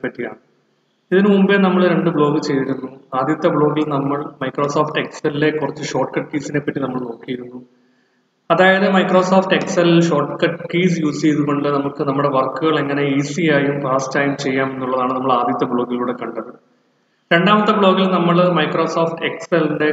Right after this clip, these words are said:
കുറച്ച് ടെക്സ്റ്റ് ഫോർമാറ്റിംഗ് ഫങ്ഷൻസ് ആണ് നമ്മൾ കണ്ടത്. ഇന്ന് നമ്മൾ നോക്കാൻ പോകുന്നത് Microsoft Excel-ന്റെ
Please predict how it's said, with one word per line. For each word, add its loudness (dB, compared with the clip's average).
കുറച്ച് -6
ടെക്സ്റ്റ് -6
ഫോർമാറ്റിംഗ് 0
ഫങ്ഷൻസ് -8
ആണ് -6
നമ്മൾ 0
കണ്ടത്. -6
ഇന്ന് 6
നമ്മൾ 8
നോക്കാൻ 6
പോകുന്നത് 4
Microsoft 2
Excel-ന്റെ 0